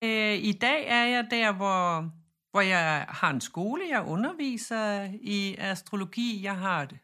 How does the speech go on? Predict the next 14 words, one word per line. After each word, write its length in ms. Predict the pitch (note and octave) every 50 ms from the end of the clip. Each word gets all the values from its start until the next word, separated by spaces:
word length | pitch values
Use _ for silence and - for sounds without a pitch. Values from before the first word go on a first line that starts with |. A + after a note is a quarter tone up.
| _ -
første 360 | - F3+ G#3 G#3 - E4 D4
semester, 840 | - - B3+ A#3 A#3 A#3 A3+ A3+ - - A3+ A3 A3 G#3+ G#3 G3
to 280 | F3+ - - D4+ F4+ C#4
første 400 | - - F#3 G3+ G3+ - - A#3+
semesterhold 760 | - - B3 A3+ A#3 A#3+ A#3 A#3+ - A#3 A3 A#3+ A3+ A3+ G#3
og 160 | G3 F#3+ -
to 240 | - A#3 A3 - -
andet 300 | - G#3 A#3+ C#4+ D#4+ -
semesterhold. 760 | - - A3+ A3 G#3+ A3 A3 - - G#3+ G3+ A3 G#3+ G#3+ - - - - - - - - - - - - - - - - - - - _ _ _ _ _ _ _ -
Jeg 280 | G#3+ G#3 G#3+ G3+ G#3
tyder 300 | - - B3 A3+ G#3+ G#3
også, 340 | F3+ F3 F#3 F#3 - - G#3 F#3+
øh, 140 | F3+ E3+ D#3+ C#3+
horoskoper 680 | C#3+ D#3+ D#3 C3 - - - C4 C4 A#3 - B3 A#3